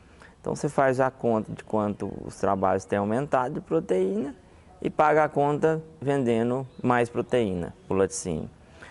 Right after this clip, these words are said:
A outra vem em reprodução. É, a gente sabe que o desempenho reprodutivo das vacas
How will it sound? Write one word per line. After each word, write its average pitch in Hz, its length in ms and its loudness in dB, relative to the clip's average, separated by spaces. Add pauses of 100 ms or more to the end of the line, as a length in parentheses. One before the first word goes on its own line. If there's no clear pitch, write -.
(300)
A 147 120 2
outra 180 400 4
vem 170 240 2
em - 20 4
reprodução. 165 720 0 (1040)
É, 117 200 4
a 120 40 4
gente 139 200 0
sabe 139 400 0
que 139 320 -2
o 117 180 0
desempenho 123 560 0
reprodutivo 113 600 -2
das 107 260 0
vacas 113 560 -2